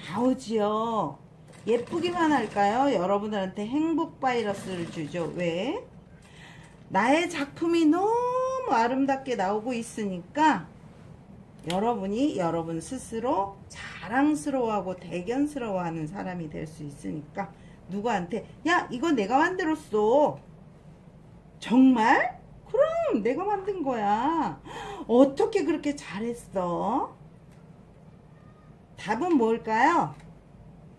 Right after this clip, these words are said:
자, 밑에 거 한번 힘줘서 당겨주시고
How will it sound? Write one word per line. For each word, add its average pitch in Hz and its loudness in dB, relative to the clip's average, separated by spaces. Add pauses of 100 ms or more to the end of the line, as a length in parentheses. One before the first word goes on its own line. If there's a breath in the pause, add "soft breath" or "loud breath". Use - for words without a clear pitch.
자, - -12
밑에 208 -2
거 233 -4
한번 247 0
힘줘서 294 -2
당겨주시고 294 -4